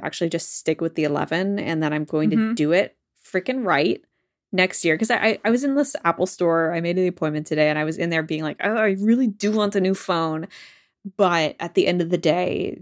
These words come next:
Speaker 1: do I really, really, really, really need this? No, I can go another ten months and just keep using my phone, which works fine.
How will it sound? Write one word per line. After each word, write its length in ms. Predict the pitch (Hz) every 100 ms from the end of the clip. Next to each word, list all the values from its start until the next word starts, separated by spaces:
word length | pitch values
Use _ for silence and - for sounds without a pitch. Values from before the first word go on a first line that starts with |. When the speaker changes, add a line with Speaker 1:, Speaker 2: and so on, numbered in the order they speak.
| -
Speaker 1:
do 400 | - 175 165 156
I 400 | - 151 151 151
really, 560 | 156 160 170 170 170 180
really, 260 | 175 180 185
really, 240 | 196 202
really 260 | 208 214 233
need 220 | 247 254
this? 500 | 277 285 - - - _ -
No, 380 | 214 202 185 156
I 120 | 160
can 180 | 185 190
go 180 | 175 156
another 640 | 151 151 147 147 143 - _ 220 -
ten 260 | 175 165
months 580 | 147 131 160 - - - _ _ _ _ _
and 580 | 165 151 147 151 139 - _ _
just 260 | - 143 -
keep 180 | 156
using 200 | 156 160
my 140 | 185 190
phone, 240 | 165 143
which 160 | 139 -
works 200 | 190 -
fine. 340 | 175 165 170